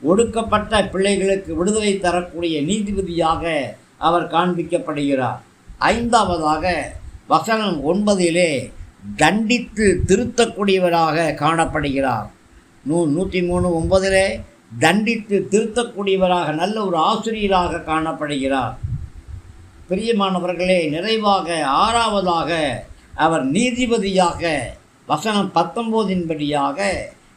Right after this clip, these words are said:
நித்திய சங்கா-, சிங்காசனத்தில் இருந்து அனைத்தையும் ஆளக்கூடியவராய், கட்டுப்படுத்தக்கூடியவராய் காணப்படுகிறார். ஆம், பிரியமானவர்களே, தந்தையாக, சிருஷ்டிகராக, உடன்படிக்கையின் தேவனாக,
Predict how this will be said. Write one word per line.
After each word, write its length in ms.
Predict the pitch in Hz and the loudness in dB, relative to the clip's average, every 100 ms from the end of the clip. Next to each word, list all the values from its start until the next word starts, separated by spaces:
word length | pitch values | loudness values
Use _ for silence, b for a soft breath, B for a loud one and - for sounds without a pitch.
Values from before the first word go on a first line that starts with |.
| - | -8
நித்திய 400 | 160 - 226 233 | -8 -6 -2 0
சங்கா-, 500 | 202 165 202 214 208 - - | 0 -2 0 2 2 0 -12
சிங்காசனத்தில் 840 | - 214 233 208 214 202 202 180 143 | -8 2 2 2 -4 -4 -2 -2 0
இருந்து 460 | 151 196 190 202 208 147 120 B B | -2 -2 -2 0 0 -2 -6 B B
அனைத்தையும் 800 | 123 151 214 233 220 220 214 190 | 0 2 2 -2 -2 -2 0 0
ஆளக்கூடியவராய், 920 | 151 190 202 202 190 180 175 175 170 147 | 2 2 2 -2 0 2 4 2 0 0
கட்டுப்படுத்தக்கூடியவராய் 1200 | 160 - 220 - 208 196 196 185 175 170 170 165 | 0 0 -2 0 -2 -2 -6 0 2 4 2 2
காணப்படுகிறார். 800 | 151 160 151 156 143 131 131 110 - - | 0 0 -2 -2 0 0 0 -2 -6 0
ஆம், 300 | 147 190 180 | 2 2 -2
பிரியமானவர்களே, 920 | 185 180 170 165 156 147 139 147 147 123 - b b - | -4 -2 -2 -4 -4 -6 -6 -4 -2 -4 -8 b b -8
தந்தையாக, 640 | - 165 208 214 202 180 165 156 135 | -2 0 0 0 2 2 0 -4 -4
சிருஷ்டிகராக, 720 | 165 165 208 202 196 185 180 170 160 | -8 -12 -8 -4 0 2 2 0 -2
உடன்படிக்கையின் 840 | 147 190 208 202 185 185 180 160 | -4 -4 -2 0 -2 -4 -6 -4
தேவனாக, 560 | 160 202 208 190 185 | 0 0 0 2 0